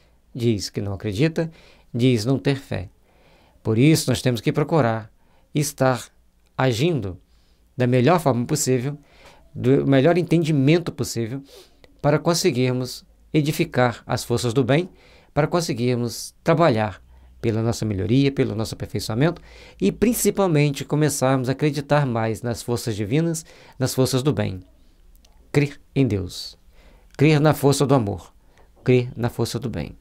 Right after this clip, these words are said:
Em certas pessoas,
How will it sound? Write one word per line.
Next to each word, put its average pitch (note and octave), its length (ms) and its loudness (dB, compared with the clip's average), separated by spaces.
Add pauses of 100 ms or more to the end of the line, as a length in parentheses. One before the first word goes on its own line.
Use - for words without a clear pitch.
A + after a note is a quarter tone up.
(3000)
Em C3 120 6
certas C#3+ 340 4
pessoas, A2 680 2